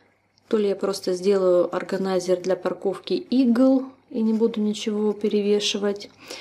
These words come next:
Сейчас подумаю. Но я пойду пока готовить мою основу. Нужно ее, э, разлинеить, нужно обработать края, чтобы посохли края, э, у основы. Буду обрабатывать лаком для ногтей, как я обычно это делаю. Ну и, конечно же,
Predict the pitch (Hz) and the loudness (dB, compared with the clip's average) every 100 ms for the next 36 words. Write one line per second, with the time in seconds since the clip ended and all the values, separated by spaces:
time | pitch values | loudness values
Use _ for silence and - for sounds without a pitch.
0 | - - - 214 - 202 185 180 165 151 | -18 -12 -4 -4 -2 -4 2 2 2 0
1 | 147 - - - - - - 220 214 208 | -2 -4 -12 -18 -18 -6 0 0 0 -2
2 | 208 196 202 190 202 208 202 196 202 196 | -2 -2 -2 -2 -2 0 -2 -2 -2 -2
3 | 190 - 233 262 285 247 226 214 214 202 | -2 2 4 4 2 2 0 0 -6 -4
4 | 202 196 190 175 - - _ - 196 190 | -4 -2 -2 -2 -6 -20 _ -10 -8 -4
5 | 185 180 175 - _ _ - - - _ | -4 -4 -6 -14 _ _ -20 -20 -20 _
6 | 208 196 190 185 226 233 220 208 196 202 | -4 -2 0 2 4 2 0 -6 -6 -6
7 | 190 185 190 196 190 - 196 190 190 208 | -4 -4 -4 -4 -6 -6 -4 -4 -2 -2
8 | 208 - 185 185 190 - 202 202 190 202 | -2 -4 -8 -6 -6 -4 -4 -4 -10 -4
9 | 190 185 208 208 202 202 - - - - | -2 0 0 0 -2 -6 -14 -20 -20 -20
10 | - - 190 190 185 185 196 190 - 196 | -10 -6 -4 -2 -4 -2 -4 -4 -6 -4
11 | 190 185 180 185 190 196 185 185 185 180 | -4 -4 -4 0 0 2 0 0 -2 -2
12 | 180 202 214 214 196 196 196 185 - 196 | 0 -2 -2 -4 -4 -4 -6 -8 -6 -6
13 | 190 180 185 175 185 - 180 180 175 185 | -4 -2 -2 0 -2 -4 -4 -4 -2 0
14 | 180 180 202 254 185 190 233 220 196 190 | 2 2 0 0 2 0 0 -2 -6 -4
15 | 214 240 | -4 -4